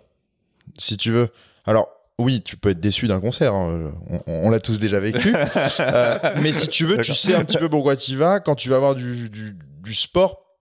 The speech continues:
Speaker 1: il y a beaucoup plus d'inconnus, finalement, sur le, sur, sur certaines choses. Et quand tu parlais de la N B A qui est venue,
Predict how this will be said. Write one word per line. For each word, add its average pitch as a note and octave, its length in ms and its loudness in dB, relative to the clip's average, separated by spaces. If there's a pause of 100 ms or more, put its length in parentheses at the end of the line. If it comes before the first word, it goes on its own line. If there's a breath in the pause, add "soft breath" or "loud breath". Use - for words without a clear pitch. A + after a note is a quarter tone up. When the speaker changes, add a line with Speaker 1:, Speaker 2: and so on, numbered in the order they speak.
Speaker 1:
il A2 80 -4
y A#2 40 2
a A2 40 0
beaucoup G#2+ 220 -6
plus A#2 180 -8
d'inconnus, B2+ 500 2
finalement, A2+ 360 0
sur G#2+ 160 -2
le, G2 160 2
sur, G2 220 -6
sur F#2+ 220 -6
certaines G#2+ 260 -4
choses. D3+ 180 0 (300 loud breath)
Et A2+ 100 2
quand B2 160 -2
tu - 120 -8
parlais B2 200 2
de A#2 60 -2
la A2 80 4
N A2+ 120 0
B A2+ 80 -4
A B2 100 2
qui - 140 -6
est G2+ 40 -2
venue, C3 300 0